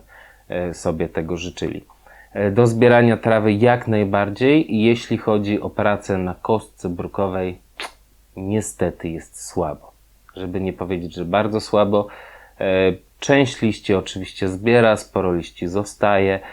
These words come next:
sporo liści wdmuchuje przed siebie i nie jesteśmy ich w stanie po prostu zebrać. Czyli tylko i wyłącznie według mnie do powierzchni, e, typu właśnie miękkiego, czyli typu gleba,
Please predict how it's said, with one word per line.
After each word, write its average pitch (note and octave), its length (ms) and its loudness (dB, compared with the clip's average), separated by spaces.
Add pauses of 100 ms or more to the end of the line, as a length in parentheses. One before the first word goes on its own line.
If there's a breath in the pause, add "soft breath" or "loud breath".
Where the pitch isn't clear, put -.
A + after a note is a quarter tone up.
(200 loud breath)
sporo A2 380 0
liści G2+ 480 -2
wdmuchuje G#2+ 800 0
przed - 300 -8
siebie G#2+ 380 0
i F#2 100 -4
nie F#2+ 200 -6
jesteśmy F#2+ 520 -8
ich - 120 -14
w - 60 -20
stanie F2 340 -6
po F2+ 120 -12
prostu E2+ 420 -12
zebrać. D#2+ 360 -10 (800 soft breath)
Czyli B2+ 520 2 (400)
tylko C#3 360 4
i B2 60 6
wyłącznie A2 760 2 (180)
według A2+ 480 0
mnie F#2+ 440 0 (200)
do G2+ 160 0
powierzchni, F2+ 800 -2 (440 soft breath)
e, E2+ 260 -8
typu F2 640 -4
właśnie F2 760 -6 (260)
miękkiego, G2 760 0
czyli E2+ 420 -6
typu - 320 -10
gleba, F#2 600 -2